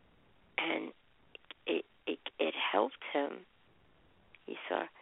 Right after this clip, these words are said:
your face, and he saw my face. And then when he was, uh, when he died on the cross, and it, you know, went, descended into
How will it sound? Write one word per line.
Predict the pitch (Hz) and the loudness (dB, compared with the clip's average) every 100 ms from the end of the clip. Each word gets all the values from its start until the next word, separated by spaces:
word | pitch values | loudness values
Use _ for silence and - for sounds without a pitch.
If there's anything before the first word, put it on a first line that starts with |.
| - _ 185 | -20 _ -2
your | 190 208 - | 2 2 2
face, | - 214 - - - | 0 2 -4 -10 -10
and | 165 | -8
he | - | -8
saw | - - | -8 -8
my | - 55 - | -8 -8 -10
face. | - - - - - - - - - - - - - - - - - - - - - _ _ - - - - | -12 -14 -18 -20 -20 -20 -20 -20 -20 -20 -20 -20 -20 -20 -20 -20 -20 -20 -20 -20 -20 _ _ -20 -20 -20 -10
And | 139 151 165 156 165 - _ - - - - - - - - - - 139 156 | -4 -2 -2 -2 -8 -20 _ -20 -20 -20 -20 -20 -20 -20 -20 -20 -18 -8 2
then | 165 202 190 170 170 - - - | 6 10 10 8 4 -4 -8 -2
when | 170 | 0
he | 170 175 | 2 4
was, | - 131 - - - - - - - - - - - - | 6 6 2 -8 -18 -20 -20 -20 -20 -20 -20 -16 -12 -8
uh, | 170 170 175 | -6 -6 -4
when | 180 | -4
he | 175 | 0
died | - 156 180 | 4 6 6
on | 196 | 6
the | |
cross, | - 165 156 165 | 6 10 10 10
and | 175 156 - | 0 -4 -4
it, | 165 - - | -4 -4 -2
you | 170 160 | 2 2
know, | 170 - - | 2 -6 -2
went, | 160 - - | 2 0 0
descended | - - 156 160 175 | -2 8 10 12 10
into | 196 202 | 6 4